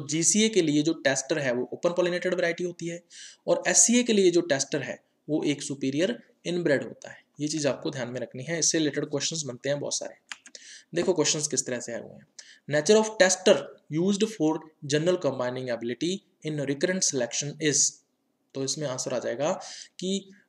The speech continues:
जो जनरल कंबाइनिंग एबिलिटी है उसमें हम ओपन पॉलिनेटेड वैरायटी यूज़ करते हैं, और ओपन पॉलिनेटेड वैरायटीज heterozygous नेचर की होती हैं, इसलिए इसमें आंसर आ जाएगा heterozygous।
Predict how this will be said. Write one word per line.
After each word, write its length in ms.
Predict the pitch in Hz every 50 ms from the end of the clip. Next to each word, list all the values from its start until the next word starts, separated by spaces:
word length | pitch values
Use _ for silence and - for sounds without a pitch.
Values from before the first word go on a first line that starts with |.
| -
जो 600 | 131 143 143 135 143 151 151 156 156 160 - - -
जनरल 300 | 139 147 151 175 196 202
कंबाइनिंग 460 | 202 175 147 131 127 131 135 139 139
एबिलिटी 340 | 131 120 - 127 127 - 135 127
है 180 | - 113 - _ -
उसमें 220 | 151 151 165 170 151
हम 160 | 151 151 165 156 -
ओपन 260 | 156 143 - 180 185
पॉलिनेटेड 420 | 180 170 165 165 160 160 165 165
वैरायटी 300 | 165 156 151 151 147 151
यूज़ 160 | 151 147 147 -
करते 260 | 147 139 - - 147
हैं, 100 | 147 143 _ -
और 100 | 139 139
ओपन 220 | 143 139 139 190 196
पॉलिनेटेड 460 | - 147 135 135 135 131 - 139 135
वैरायटीज 640 | 120 120 117 117 110 - - 151 170 190 185 - - - - - _ _ - 156
heterozygous 600 | 151 151 165 175 160 143 131 127 123 135 135 -
नेचर 240 | 131 117 - - 113
की 140 | 110 - 117
होती 280 | 113 101 - - 131
हैं, 280 | 131 139 156 170 - -
इसलिए 300 | 147 139 - - 139 135
इसमें 220 | 131 131 - 127
आंसर 220 | 117 113 - - 120
आ 20 |
जाएगा 320 | 117 113 120 135 156 165 156
heterozygous। 720 | 151 147 - 175 180 180 190 190 190 185 170 - -